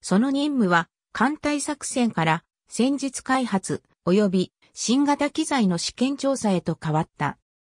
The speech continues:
ハードヘッドは、東海岸沖及び北、大西洋で活動し、千九百六十一年までに四度の戦闘効率賞を受賞した。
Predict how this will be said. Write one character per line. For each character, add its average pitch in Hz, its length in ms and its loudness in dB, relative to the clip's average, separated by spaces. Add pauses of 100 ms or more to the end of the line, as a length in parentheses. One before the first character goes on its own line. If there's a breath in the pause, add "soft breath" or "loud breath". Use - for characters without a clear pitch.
(120)
ハ 285 280 0
ー - 20 -2
ド 294 120 0
ヘ 302 140 -4
ッ 294 80 -6 (140)
ド 185 120 4
は、 160 240 0 (260)
東 247 420 0
海 269 260 0
岸 247 300 4
沖 233 300 0
及 208 240 2
び 208 140 -2
北、 - 360 -4 (220)
大 277 200 0
西 302 280 -2
洋 214 200 2
で 180 100 0
活 170 320 -6
動 180 200 0
し、 - 300 -4 (240)
千 311 300 -2
九 262 220 -4
百 180 300 -6
六 160 240 -2
十 285 260 -2
一 269 240 -6
年 226 240 2
ま 185 120 2
で 160 140 -2
に 156 200 -2
四 226 220 2
度 196 120 4
の 175 200 0 (220)
戦 277 240 0
闘 277 300 0
効 269 220 2
率 262 220 -2
賞 214 320 2
を 165 60 4
受 143 160 -2
賞 170 260 -2
し - 140 -10
た。 143 220 -4